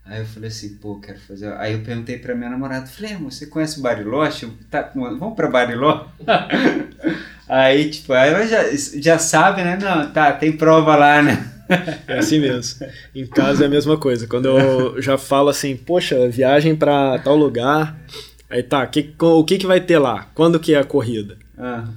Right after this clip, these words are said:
Speaker 2: Mas se bem, se, eu vou, vou, agora eu vou defender minha esposa no seguinte, ela já,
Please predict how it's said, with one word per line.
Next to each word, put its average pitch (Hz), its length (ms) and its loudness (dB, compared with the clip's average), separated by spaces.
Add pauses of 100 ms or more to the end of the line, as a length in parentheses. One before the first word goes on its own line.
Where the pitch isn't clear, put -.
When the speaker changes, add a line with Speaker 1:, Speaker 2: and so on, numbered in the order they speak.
(200)
Speaker 2:
Mas 180 160 4
se 208 100 4
bem, 190 200 4
se, 190 200 0
eu 175 120 2
vou, 175 280 6
vou, 160 120 6
agora 165 160 6
eu 165 40 6
vou 160 100 4
defender 156 360 2
minha 147 120 2
esposa 143 340 0
no 147 80 0
seguinte, 135 380 -4
ela 123 120 2
já, 127 480 0